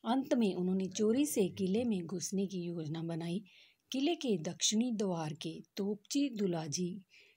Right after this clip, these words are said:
ठाकुर को उन्होंने रिश्वत देकर अपनी ओर मिला लिया। उनको पै-, रिश्वत मतलब पैसा दिया होगा, जो कुछ ऐसी चीज़ दी होगी, उनको लालच देने के बाद अपनी तरफ कर लिया। गद्दार दुलाजी ने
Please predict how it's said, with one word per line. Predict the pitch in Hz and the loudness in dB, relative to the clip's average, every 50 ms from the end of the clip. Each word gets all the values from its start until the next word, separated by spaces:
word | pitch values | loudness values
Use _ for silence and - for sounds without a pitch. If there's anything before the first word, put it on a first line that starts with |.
| _ _ _ - | _ _ _ -10
ठाकुर | - 175 185 196 196 - 294 302 302 | -4 -2 0 0 0 2 0 0 0
को | 294 - 220 | 0 0 0
उन्होंने | 185 185 180 190 196 196 202 185 175 170 175 175 | 0 0 0 0 0 0 0 0 -2 -2 -2 -2
रिश्वत | 180 185 - - - - 294 302 | 0 2 2 2 4 2 2 2
देकर | 226 190 - 190 165 147 - - 185 170 170 - - | 2 0 0 0 -2 -2 -6 -6 -6 -6 -6 -6 -6
अपनी | 185 165 - - 196 180 196 - | -6 -6 -4 -2 0 0 0 0
ओर | - 185 165 220 277 - - - - _ _ - 196 | 0 0 0 0 0 -2 -6 -20 -20 _ _ 0 4
मिला | 196 196 185 185 165 156 | 4 4 4 2 0 0
लिया। | 151 156 160 170 139 - - - - - - - - - _ _ _ _ _ - _ _ _ - | -2 -4 -4 -6 -8 -10 -12 -14 -16 -20 -20 -20 -20 -20 _ _ _ _ _ -20 _ _ _ -4
उनको | 190 170 151 196 | -4 -2 -2 -2
पै-, | - - 208 196 | -2 0 0 2
रिश्वत | 180 190 180 - 208 208 196 | 4 4 4 4 4 2 2
मतलब | 214 214 226 247 254 - | 2 2 0 -2 -4 -2
पैसा | - 185 165 - - 208 | 0 0 0 0 -2 -4
दिया | 190 180 190 202 208 202 | -2 0 0 2 2 2
होगा, | 196 180 175 185 | 0 -2 -2 -4
जो | 180 196 196 | -4 -4 -4
कुछ | 196 196 - 202 | -4 -4 -2 -2
ऐसी | 180 - 202 | -2 -2 -4
चीज़ | - - 202 185 160 | -4 -2 -4 -4 -2
दी | - 190 | -4 -4
होगी, | 160 175 240 277 - 370 - | -4 -4 -4 -6 -6 -8 -6
उनको | - 185 175 170 - 254 277 | -6 -4 -4 -4 -4 -4 -2
लालच | 247 196 165 165 165 160 | -2 -2 -2 -2 -4 -4
देने | 156 175 165 170 170 | -2 -2 -2 -2 -2
के | 147 151 196 | -4 -4 -4
बाद | 151 180 180 269 339 - - - - - - _ - | -2 -2 -2 -2 -4 -6 -12 -20 -20 -20 -14 _ -4
अपनी | 202 - - 226 208 180 | -4 -2 -2 -2 -2 -2
तरफ | - 190 160 - - | -2 -6 -8 -8 -8
कर | - 240 185 | -8 -6 -6
लिया। | 170 160 165 170 160 156 190 | -4 -6 -6 -8 -8 -10 -10
गद्दार | 175 156 196 190 170 165 175 202 208 247 277 | -6 -2 -2 -2 -2 0 2 4 4 4 4
दुलाजी | 247 214 190 196 180 175 170 151 - 185 160 | 2 2 2 2 2 2 0 -2 -2 -4 -2
ने | 165 160 160 | -2 -2 -4